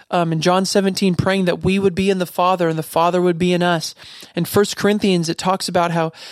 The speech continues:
we have been made one spirit with him. We have been, we've entered into, like, a marriage covenant with the Father. Ephesians tells us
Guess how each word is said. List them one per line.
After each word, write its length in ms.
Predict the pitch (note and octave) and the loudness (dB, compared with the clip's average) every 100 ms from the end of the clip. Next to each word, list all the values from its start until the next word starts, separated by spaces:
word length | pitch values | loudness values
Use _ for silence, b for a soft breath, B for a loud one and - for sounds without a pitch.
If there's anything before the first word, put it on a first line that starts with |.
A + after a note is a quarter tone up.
| B | B
we 140 | F#3+ G3 | 0 2
have 160 | F#3+ | 4
been 440 | E3 F3+ F3 E3 E3+ | 2 2 2 0 2
made 240 | F#3+ F#3 | 4 4
one 360 | E3 F3 G#3 G#3 | 4 4 4 2
spirit 600 | - - - G#3 A3+ - | 0 -4 0 2 4 2
with 200 | E3 - | -2 -2
him. 280 | E3 - E3+ | -6 -4 0
We 120 | F3+ | 2
have 120 | E3 | 2
been, 240 | F#3 F3+ B B - | 0 0 B B 0
we've 160 | F3+ | 2
entered 260 | F#3 G#3+ G3+ | 2 2 2
into, 160 | F#3+ | 4
like, 180 | F3+ F3+ | 4 4
a 60 | E3 | 4
marriage 520 | E3 E3+ G3+ G#3+ - | 4 6 4 2 0
covenant 360 | - E3+ E3+ E3 | -2 -2 -2 2
with 240 | F#3+ - | 0 0
the 60 | F3+ | -4
Father. 480 | - F#3 F#3+ F3 | 0 2 2 0
Ephesians 540 | E3 - A3+ A#3 G#3 - | -2 2 2 2 0 0
tells 240 | F3+ E3 | 0 0
us 160 | E3 | -2